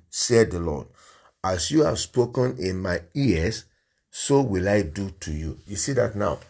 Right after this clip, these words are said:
That is the reason, the more reason why we should be careful the things that we say to ourselves. You know, my people, uh, from where I come from, they have a, an expression. When something happens, they say, "Ah, moku."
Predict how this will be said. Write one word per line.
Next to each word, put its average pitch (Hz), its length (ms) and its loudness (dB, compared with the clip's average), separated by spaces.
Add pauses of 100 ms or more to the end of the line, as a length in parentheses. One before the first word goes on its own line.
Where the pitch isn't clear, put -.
(340)
That 139 240 -2
is 98 140 -2
the 87 100 -4
reason, 107 480 -4 (160)
the 85 100 -4
more 120 300 6
reason 110 380 -2
why 123 340 2 (300)
we 90 100 -6
should 80 180 -6
be 80 120 -6
careful 120 800 -2 (460)
the 90 120 -6
things 120 420 0
that 90 240 0
we 78 100 -4
say 101 260 0
to 92 140 -4
ourselves. 78 480 -2 (340)
You 73 100 -8
know, 104 180 2
my 92 140 0
people, 107 540 0 (240)
uh, 82 460 -4
from 82 260 -4
where 101 200 2
I 95 40 -2
come 95 220 -2
from, 87 340 -2 (320)
they - 160 -4
have 101 400 2
a, 87 240 -4
an 82 160 -4
expression. 92 680 -2 (420)
When 87 180 -4
something 117 360 0
happens, 107 420 0
they 139 80 0
say, 196 100 2
"Ah, 156 560 -2
moku." 131 800 2